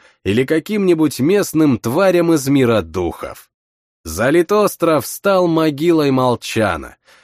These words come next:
и многих других. Чуть поодаль, уже почти у самого капища, загорались погребальные костры погибших гридей, а рядом с берегом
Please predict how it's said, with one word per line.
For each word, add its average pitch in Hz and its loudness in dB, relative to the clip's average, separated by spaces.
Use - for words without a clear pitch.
и 110 2
многих 160 2
других. 82 -4
Чуть - -2
поодаль, 123 0
уже 101 0
почти 127 -2
у 151 4
самого 139 0
капища, 147 -2
загорались 147 0
погребальные 151 2
костры 160 0
погибших 151 0
гридей, 104 -4
а 92 0
рядом 123 2
с 92 -6
берегом 131 2